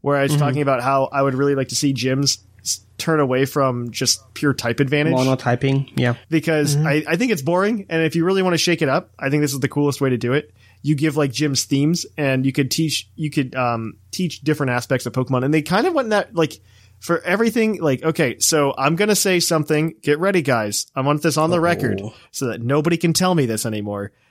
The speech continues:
Speaker 1: This is something positive about Pokemon Sword and Shield. <laughs> Pokemon Sword and Shield steered away from this with Raihan.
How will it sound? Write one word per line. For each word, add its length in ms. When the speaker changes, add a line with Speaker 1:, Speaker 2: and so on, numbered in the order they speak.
Speaker 1:
This 280
is 160
something 400
positive 720
about 320
Pokemon 460
Sword 280
and 100
Shield. 360
<laughs> 0
Pokemon 420
Sword 260
and 80
Shield 500
steered 880
away 260
from 260
this 420
with 220
Raihan. 540